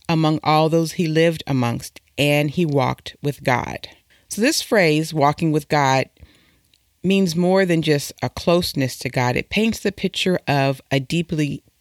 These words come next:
intimate relationship that is more divine than earthly. This is the way that Adam and Eve walked with God before the fall. There was this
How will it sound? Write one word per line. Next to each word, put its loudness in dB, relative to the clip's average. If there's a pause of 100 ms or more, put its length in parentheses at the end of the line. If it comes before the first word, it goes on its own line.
intimate 2
relationship -2 (600)
that 4
is 0
more 2
divine 0 (140)
than -2
earthly. -2 (960)
This 0
is -6
the 0
way 2
that -2
Adam 2
and -6
Eve -4
walked -2
with -4
God 0
before 0
the 2
fall. 4
There 0
was -2
this -2